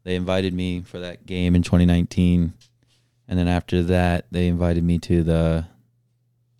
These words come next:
invite-only tryout. And then after that, they invited me in the preseason.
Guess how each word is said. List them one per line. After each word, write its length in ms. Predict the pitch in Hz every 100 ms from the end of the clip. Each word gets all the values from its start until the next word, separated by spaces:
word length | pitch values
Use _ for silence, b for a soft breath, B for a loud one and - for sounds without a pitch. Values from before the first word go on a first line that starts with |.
| _
invite-only 600 | 98 95 90 87 85 87
tryout. 480 | - 92 95 101 - _ _ _ _ _ _ _ _ _ _ _ _
And 220 | - 90 90
then 160 | 90
after 300 | 90 90 95
that, 160 | 92 90
they 100 | 92
invited 320 | 90 90 90
me 140 | 90
in 80 | 90
the 80 | 87
preseason. 800 | - 98 101 - 95 95 101 107